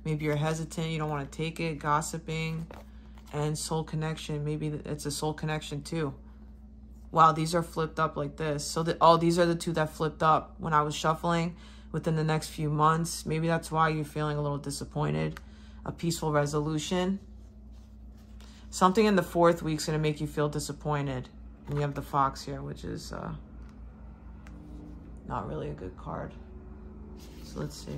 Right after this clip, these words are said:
Wow, it was going so good, and then it just, the fourth week. Fourteen and number nine. Chinese year of the monkey, Virgo.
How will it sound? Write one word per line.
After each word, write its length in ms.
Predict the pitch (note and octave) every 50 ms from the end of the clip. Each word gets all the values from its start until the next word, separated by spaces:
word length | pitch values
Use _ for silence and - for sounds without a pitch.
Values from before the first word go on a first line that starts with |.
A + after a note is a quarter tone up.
| C#2+ C#2 - - - - - - - - - - - - - - - - - - - - - - - - - - - - - - - - - - - - - - - - - - - - -
Wow, 240 | D#3+ D#3+ D#3+ D3+ D3
it 40 | D3
was 120 | D3+ D#3+
going 300 | E3 - F3+ F3+ F3 E3+
so 260 | E3+ - - F3+ F3 F3
good, 380 | E3+ F3 E3+ E3+ D#3+ D3+ D3
and 160 | D3 D3 D3
then 140 | D3 C#3+ C#3
it 100 | C#3 C3+
just, 400 | B2+ - C#3+ C#3 - - - - - - - - - - - - - - - - - - - - - - - - - - - - - - - - - - - - - - - - - - - - - - - - - - -
the 80 | - -
fourth 380 | - - - - - - -
week. 220 | - D3 - - - - - - - - - - -
Fourteen 880 | - - - F3 F#3 G3 F#3+ F#3+ - - F3 E3+ E3 E3 D#3+ D#3+ D#3+ -
and 180 | - - D#3
number 300 | D3+ D3 D3+ D3+ C#3+ C#3+
nine. 580 | C#3+ C#3+ C#3+ C#3 C#3 C3+ C3 C3+ D#3+ D#3+ E3+ - -
Chinese 360 | - - - D#3+ D#3 D#3 D#3 D#3+
year 100 | D3+ D3+
of 60 | D3+
the 80 | D3+
monkey, 400 | D3 D3 D3+ D3 D3+ D3 - D3
Virgo. 580 | C#3 D3 C#3 C#3+ C#3 C3+ C#3+ C#3 C#3 C#3+ E3